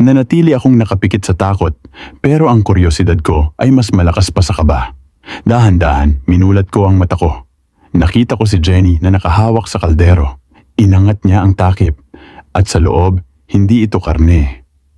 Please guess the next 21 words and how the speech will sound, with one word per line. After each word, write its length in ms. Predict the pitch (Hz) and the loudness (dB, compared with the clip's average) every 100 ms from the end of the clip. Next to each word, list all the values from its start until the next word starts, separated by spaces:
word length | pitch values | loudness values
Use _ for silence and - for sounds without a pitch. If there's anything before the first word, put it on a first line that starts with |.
| _ | _
hindi 320 | - 90 92 95 | -4 -2 0 0
ito 160 | 98 | 0
buto. 480 | 80 76 - - - _ _ _ _ _ _ _ _ _ _ _ _ _ _ _ _ _ _ _ | -2 -2 -4 -8 -16 _ _ _ _ _ _ _ _ _ _ _ _ _ _ _ _ _ _ _
Nakita 400 | - 95 131 127 | -2 0 0 0
ko 160 | 117 113 | 0 2
ang 80 | 101 | 2
isang 240 | 92 92 | 2 2
bagay 320 | 80 82 95 90 | 2 0 2 2
na 80 | 78 | 2
parang 320 | 87 90 87 | 0 2 2
balat, 480 | 80 80 78 87 87 - - - _ | 0 -2 0 0 0 -6 -20 -20 _
hugis 560 | - 104 107 101 - | -2 0 2 0 -2
tao. 640 | - 76 71 78 69 - - _ - - - - | -4 -4 -2 -4 -6 -8 -20 _ -18 -16 -12 -6
At 160 | 123 | -2
may 160 | 139 139 | 2 2
mga 240 | 117 104 | 2 2
damit 320 | 92 87 117 | 2 0 0
na 80 | 104 | 0
nakakapit 640 | 87 85 80 95 104 104 - | 0 0 -4 -4 -4 -4 -2
pa 80 | |
rito. 400 | 92 98 82 76 | -2 -2 -4 -8